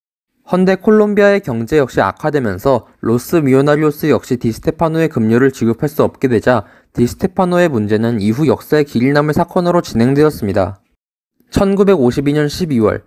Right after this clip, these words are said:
디스테파노는 로스 미오나리오스가 주급을 줄 수 없다는 것을 알게 되자 파업을 진행합니다. 그러자 로스 미오나리오스는 선지급한 임금 사천에서 오천 달러가 있음을 주장하며 피파에게 해당 내용을 전달하여 디스테파노를 고소합니다.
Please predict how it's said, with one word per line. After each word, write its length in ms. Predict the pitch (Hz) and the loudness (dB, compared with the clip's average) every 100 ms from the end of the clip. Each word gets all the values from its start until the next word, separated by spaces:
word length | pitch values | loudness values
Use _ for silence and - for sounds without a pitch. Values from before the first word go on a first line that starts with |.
| _ _ | _ _
디스테파노는 760 | - 127 - 190 180 180 175 143 | -4 -2 -2 -2 0 2 2 2
로스 300 | 220 - 156 | 2 2 0
미오나리오스가 800 | 120 123 139 143 143 - 147 | 2 2 2 2 0 -2 -2
주급을 440 | 151 - 113 147 156 | -2 -4 -4 -2 -2
줄 160 | 117 | -4
수 160 | 107 135 | -2 -2
없다는 420 | 98 - 139 147 | -2 0 -2 0
것을 240 | 147 165 110 | 0 0 0
알게 240 | 98 131 | 0 2
되자 400 | 113 113 120 98 | 2 2 -2 -4
파업을 420 | - 185 185 196 | -4 0 0 0
진행합니다. 680 | 175 113 113 98 95 107 95 _ _ _ _ | -2 -2 -2 -2 -2 -2 -4 _ _ _ _
그러자 320 | - 139 165 | 0 2 2
로스 380 | 151 113 110 175 | 2 0 -2 -2
미오나리오스는 840 | 147 127 139 147 147 - 110 110 107 | 0 2 2 2 0 -2 -2 -2 0
선지급한 680 | 160 175 185 180 - 180 | -2 0 0 -2 -2 -2
임금 400 | 110 101 107 123 | 0 -2 -2 -2
사천에서 580 | 127 170 - 196 185 170 | 0 -2 -2 -2 0 2
오천 340 | 110 104 156 156 | 2 0 -2 -2
달러가 340 | 165 160 156 | -2 0 0
있음을 440 | 101 - 120 127 127 | -2 -4 -4 -2 -4
주장하며 600 | 113 131 117 98 113 - _ - | -2 0 0 0 -2 -4 _ -6
피파에게 560 | - - 202 185 180 180 | -4 0 2 2 0 -2
해당 280 | 185 190 | -2 -2
내용을 260 | 185 180 180 | -2 -2 -2
전달하여 640 | - 104 120 95 101 107 | -4 -2 0 0 0 0
디스테파노를 640 | 101 113 - 165 156 139 135 | -4 -8 -6 -4 0 0 0
고소합니다. 680 | 107 110 135 98 85 101 | 0 0 0 -2 -2 -4